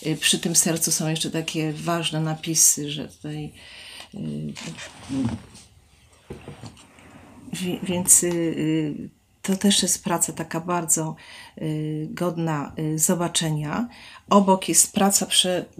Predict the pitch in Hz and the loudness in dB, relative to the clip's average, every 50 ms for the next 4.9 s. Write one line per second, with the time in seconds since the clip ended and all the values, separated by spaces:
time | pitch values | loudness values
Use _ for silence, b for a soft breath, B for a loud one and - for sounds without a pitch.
0 | 202 - - - 165 - - - - 180 180 190 180 180 180 190 196 202 196 - | -4 -2 0 0 2 2 0 0 0 0 2 2 2 4 6 6 6 6 4 4
1 | 190 175 180 180 185 180 175 170 180 180 180 175 185 - B B B B B B | 2 2 0 0 0 -2 -2 -2 0 0 0 0 -2 -4 B B B B B B
2 | B B B B B B B B - - - - - - - - - _ _ _ | B B B B B B B B -16 -12 -10 -8 -6 -6 -6 -6 -8 _ _ _
3 | _ - 208 214 202 202 208 208 202 202 - - - 196 190 190 185 180 170 160 | _ 6 6 6 10 10 10 10 10 8 2 -2 2 4 4 6 6 4 2 0
4 | - - - - - - 160 - _ - - 214 202 185 - - - - | -2 -4 -4 -6 -6 -6 -8 -14 _ -6 0 0 2 2 2 0 0 0